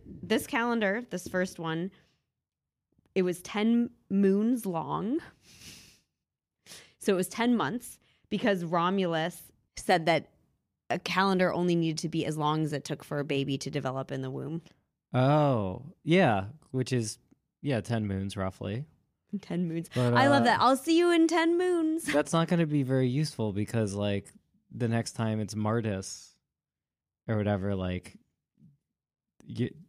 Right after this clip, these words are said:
Speaker 2: it's, like, a totally different season than it was
Speaker 1: Okay,
Speaker 2: last year,
Speaker 1: okay,
Speaker 2: right?
Speaker 1: don't get ahead, don't get ahead. I'm
Speaker 2: Okay.
Speaker 1: getting there, I'm getting there. Okay,
Speaker 2: <laughs> I just
Speaker 1: I wanna
Speaker 2: can,
Speaker 1: tell you a
Speaker 2: I
Speaker 1: little
Speaker 2: can
Speaker 1: bit more.
Speaker 2: foresee the problems
Speaker 1: There's
Speaker 2: with
Speaker 1: gonna
Speaker 2: this
Speaker 1: be a problem.
Speaker 2: calendar
Speaker 1: Yeah,
Speaker 2: system.
Speaker 1: there's gonna be a problem.
Speaker 2: Okay.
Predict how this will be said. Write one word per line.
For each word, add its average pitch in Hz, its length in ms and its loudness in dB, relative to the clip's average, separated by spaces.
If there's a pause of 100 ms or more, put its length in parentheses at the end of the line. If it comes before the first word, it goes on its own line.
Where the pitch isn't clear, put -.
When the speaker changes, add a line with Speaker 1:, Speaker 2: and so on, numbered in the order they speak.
(220)
Speaker 2:
it's, 123 200 -4
like, 110 160 2
a 104 60 4
totally 104 340 2
different 98 320 0
season 101 380 0
than 92 120 -2
it 98 100 -6
was 190 280 0
Speaker 1:
Okay, - 100 -2
Speaker 2:
last - 200 2
year, 359 200 2
Speaker 1:
okay, 539 140 0
Speaker 2:
right? 523 140 4
Speaker 1:
don't 480 220 2
get 508 120 0
ahead, 494 300 0
don't 453 180 -4
get 466 120 -4
ahead. 427 320 0
I'm 427 60 6
Speaker 2:
Okay. 403 100 2
Speaker 1:
getting 339 280 -2
there, 339 160 -4
I'm 339 100 -4
getting 339 240 -2
there. 311 220 -4 (360)
Okay, 254 320 2 (100)
Speaker 2:
<laughs> - 100 -16
I 196 120 6
just 220 120 4
Speaker 1:
I 302 40 4
wanna 330 140 4
Speaker 2:
can, - 80 4
Speaker 1:
tell 359 160 4
you 370 140 6
a - 20 4
Speaker 2:
I - 80 6
Speaker 1:
little 311 140 4
Speaker 2:
can 285 160 2
Speaker 1:
bit 269 60 6
more. 240 160 6
Speaker 2:
foresee 214 140 4
the 156 120 0
problems 151 480 2
Speaker 1:
There's 254 180 2
Speaker 2:
with 208 80 4
Speaker 1:
gonna - 140 6
Speaker 2:
this 349 60 6
Speaker 1:
be 359 40 4
a 294 40 2
problem. 269 300 6
Speaker 2:
calendar 160 240 4
Speaker 1:
Yeah, 180 260 6
Speaker 2:
system. 196 220 2
Speaker 1:
there's 214 220 2
gonna 294 320 0
be 277 160 2
a 285 140 2
problem. 508 1000 -2
Speaker 2:
Okay. - 280 -4